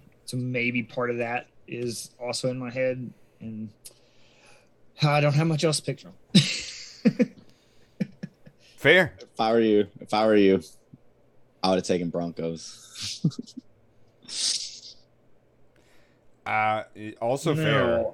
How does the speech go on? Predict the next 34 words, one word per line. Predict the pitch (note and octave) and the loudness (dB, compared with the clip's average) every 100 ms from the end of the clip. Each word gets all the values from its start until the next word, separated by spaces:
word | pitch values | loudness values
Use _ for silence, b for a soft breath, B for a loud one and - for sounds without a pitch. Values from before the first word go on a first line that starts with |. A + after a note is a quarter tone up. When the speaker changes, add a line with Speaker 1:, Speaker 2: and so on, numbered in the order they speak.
| D3+ | -4
Speaker 1:
I | |
just | E3+ F#3 - | 0 0 0
called | - F3 F3+ | 0 2 4
them | F#3 | 2
to | D#3 | 2
get | D#3+ C3+ | 0 0
blown | C3 C#3 D#3+ E3 | -4 -2 0 0
out. | D#3+ F#3 B2+ G2 | -2 -4 -8 -10
They're | C3+ | -12
gonna | E3 | -8
get | D#3+ | -6
the | E3 | -4
doors | B2+ A2+ D#3+ F#3 F#3+ | -6 0 0 2 0
blown | B2+ C3 A2+ | -2 -6 -6
off | G#2+ G#2+ A2 | -12 -14 -10
of | G#2+ | -10
them, | G#2+ | -10
dude. | A#2 D3+ - - - | -10 -8 -6 -6 0
Speaker 3:
It | A#2 | 4
would | A#2 A#2+ | 6 6
be | G2+ A2 G#2+ G#2 G2 - - | 6 6 6 4 0 -4 -8
a | F#2+ F#2 F#2+ | -2 0 -2
hedge | B2 A#2 A2 G#2+ G2 | 2 2 2 -2 -6
on | G#2 G2+ F#2+ | -8 -6 -6
your | F#2 F#2 F#2+ F#2+ F#2 F#2 _ - - _ _ - | -4 -2 0 0 -2 -4 _ -20 -20 _ _ -14
confidence | - G#2+ - E2 E2 F3+ F#3+ | -6 -6 -6 -10 -8 0 0
Speaker 1:
No. | G3 F#3+ B3 A#3 F#3+ F#3+ | 2 4 4 4 0 0
Speaker 3:
<laughs> | |
because | E3 - C3+ A#2+ | 0 2 0 2
everything | C#3 C#3+ D#3 D3 | -2 -2 -2 -2
we | D3+ | -4
Speaker 1:
No. | |
Speaker 3:
say | D3 C3+ | -4 -6
confidently, | - C3+ B2+ B2+ A#2+ A#2 G#2+ | -4 -6 -4 -4 -2 -4 -6